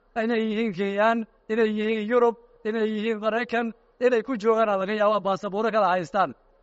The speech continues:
Laakiin hadda waxaa noo suuragelaya, iyagoo salka kor u taagaya, Soomaali ah,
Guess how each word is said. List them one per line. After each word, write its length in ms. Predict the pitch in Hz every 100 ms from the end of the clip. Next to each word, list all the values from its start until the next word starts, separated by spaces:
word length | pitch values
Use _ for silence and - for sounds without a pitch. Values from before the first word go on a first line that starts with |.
| _
Laakiin 480 | 185 214 202 214 170
hadda 320 | 156 269 233
waxaa 240 | 226 196 220
noo 180 | 233 214
suuragelaya, 640 | 226 214 220 220 190 151 - _ _
iyagoo 340 | 190 226 233 208
salka 260 | 254 226 226
kor 160 | 233
u 80 | 214
taagaya, 600 | 220 233 220 220 233 233 - _
Soomaali 680 | - 208 208 208 220 233 254
ah, 260 | 254 233